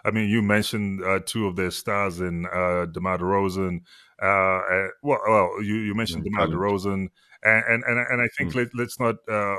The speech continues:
Speaker 1: oversee, uh, overlook, um, Zach LaVine. So, um,
Speaker 2: Yeah, Zach LaVine's ma-, major part of this
Speaker 1: major
Speaker 2: team.
Speaker 1: part of this team. I mean,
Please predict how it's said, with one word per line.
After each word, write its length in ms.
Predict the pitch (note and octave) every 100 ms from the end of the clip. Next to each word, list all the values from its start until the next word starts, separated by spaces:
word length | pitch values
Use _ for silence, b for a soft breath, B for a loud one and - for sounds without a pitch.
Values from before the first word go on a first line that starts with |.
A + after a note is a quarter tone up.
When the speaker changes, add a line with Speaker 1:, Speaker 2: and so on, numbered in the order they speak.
| -
Speaker 1:
oversee, 640 | G#2+ G2 - - A2 G#2 G2
uh, 260 | G2 G2 G2
overlook, 560 | G#2+ G2 G2+ G#2+ - -
um, 520 | F#2+ F2+ F2+ E2+ E2+ -
Zach 260 | F2 G#2 G2
LaVine. 540 | G2 E2+ A2 G#2+ G2+ F2+ b b b
So, 440 | - A#2 A2 G#2+ G2+
um, 280 | G#2 G2+ G2
Speaker 2:
Yeah, 180 | F2+ E2
Zach 200 | F#2+ -
LaVine's 420 | G#2 F#2 F2+ D#2 -
ma-, 380 | E2+ D#2+ F#2 A#2 -
major 340 | A2+ C3 A#2+
part 240 | G2+ G2 E2
of 80 | D2
this 120 | F#2
Speaker 1:
major 140 | A2+
Speaker 2:
team. 80 | E2
Speaker 1:
part 160 | A2 G#2
of 80 | F#2+
this 140 | F2+
team. 440 | - A#2+ A#2 A2
I 140 | A2 G#2+
mean, 220 | G#2+ G#2+